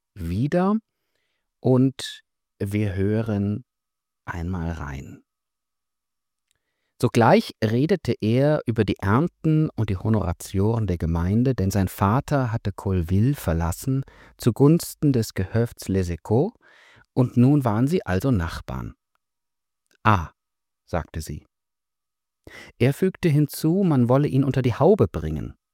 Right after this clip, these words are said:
Übrigens habe er keine Eile und warte auf eine Frau nach seinem Geschmack. Sie blickte zu Boden. Da fragte er, ob sie ans Heiraten denke.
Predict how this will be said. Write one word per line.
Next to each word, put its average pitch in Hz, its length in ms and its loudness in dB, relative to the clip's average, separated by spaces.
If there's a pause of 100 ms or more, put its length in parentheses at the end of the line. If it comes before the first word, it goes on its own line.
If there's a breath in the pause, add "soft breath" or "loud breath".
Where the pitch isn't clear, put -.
(240)
Übrigens 135 360 2
habe 117 180 4
er 110 120 0
keine 113 340 0
Eile 104 320 2
und 90 160 -2
warte 110 260 0
auf 127 80 -4
eine 107 180 -2
Frau 113 280 -6
nach 156 140 -4
seinem 180 260 -4
Geschmack. - 500 -6 (1200)
Sie 131 300 0 (160)
blickte 120 320 0
zu - 160 -4
Boden. 78 380 -6 (1400)
Da 107 100 6
fragte 135 380 -2
er, 127 260 2
ob 131 100 -4
sie 95 160 -8
ans 117 200 -4
Heiraten 107 460 -2
denke. 78 400 -8